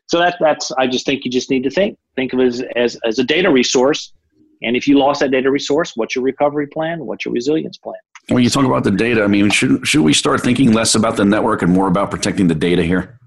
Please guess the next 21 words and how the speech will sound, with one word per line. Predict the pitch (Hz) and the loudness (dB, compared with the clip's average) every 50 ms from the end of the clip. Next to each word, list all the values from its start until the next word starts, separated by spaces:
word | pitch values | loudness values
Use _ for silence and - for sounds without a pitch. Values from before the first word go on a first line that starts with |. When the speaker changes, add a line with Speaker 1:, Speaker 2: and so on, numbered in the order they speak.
| _ - | _ -2
Speaker 1:
Oh, | - - - - - - - | 0 0 0 0 -2 -4 -2
oh, | 214 226 214 | 0 2 4
absolutely. | 208 208 185 - 214 226 247 262 240 156 107 - - - _ _ - | 2 2 0 0 -2 -2 -2 -2 -4 -6 -6 -6 -8 -12 _ _ -14
Where, | 101 95 151 180 190 165 | -4 -2 0 0 2 2
where | 160 165 190 202 | 2 2 2 2
does | 190 175 | 2 2
the | 196 | 2
important | 185 175 - 202 208 196 175 160 | 0 0 0 0 0 0 0 0
data | 180 185 175 156 | 0 0 0 0
matter? | 156 - - - - - - _ _ _ _ _ _ _ _ _ _ _ _ _ _ - 151 | 0 -2 -2 -4 -8 -12 -14 _ _ _ _ _ _ _ _ _ _ _ _ _ _ -8 -4
Uh, | 135 135 131 | -2 0 0
Speaker 2:
Right. | - - 127 - - - | 0 0 -2 -4 -4 -2
Speaker 1:
that, | 147 160 165 160 - - | -2 -2 -2 -4 -6 -4
you | 156 143 | -4 -2
know, | 127 120 127 135 | -2 -2 -4 -4
uh, | 135 139 - - - - - - - - - - - - - - - - - - | -6 -6 -8 -8 -8 -10 -10 -10 -12 -14 -16 -20 -20 -20 -20 -20 -20 -10 -6 -6
uh, | - - - _ - - - _ - - _ _ - | -6 -6 -8 _ -20 -20 -20 _ -20 -20 _ _ -4
one | 196 175 170 208 208 | 0 2 2 4 4
of | 196 | 2
my | 185 170 156 | 2 0 0
customers, | - - - - - 139 131 113 98 - - - | -2 -2 -2 -2 -4 -8 -12 -12 -14 -16 -20 -20